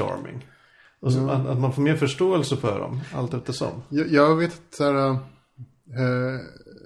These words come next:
Speaker 2: Red Wedding då, då. Alltså den, den scenen när
Speaker 1: Mm.
Speaker 2: de liksom plock-, när alla dör. Jag, jag, jag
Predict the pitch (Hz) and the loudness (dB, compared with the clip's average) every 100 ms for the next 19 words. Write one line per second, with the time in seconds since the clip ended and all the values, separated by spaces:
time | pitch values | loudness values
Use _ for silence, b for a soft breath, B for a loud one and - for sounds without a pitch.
0 | 139 135 131 151 160 113 110 117 117 - | 0 2 2 4 4 2 -2 -4 -8 -8
1 | 113 - _ _ - 120 120 117 110 123 | -10 -14 _ _ -10 -4 0 0 -2 -4
2 | 120 104 113 110 120 117 123 120 127 117 | -4 -4 -8 -8 -6 -2 0 2 0 -4
3 | 113 113 - 107 _ - 117 110 117 110 | -8 -10 -10 -12 _ -12 -10 -8 -8 -8
4 | 113 - 123 - _ - b b b b | -8 -8 -10 -12 _ -20 b b b b
5 | b 131 139 139 131 131 | b 2 4 6 8 8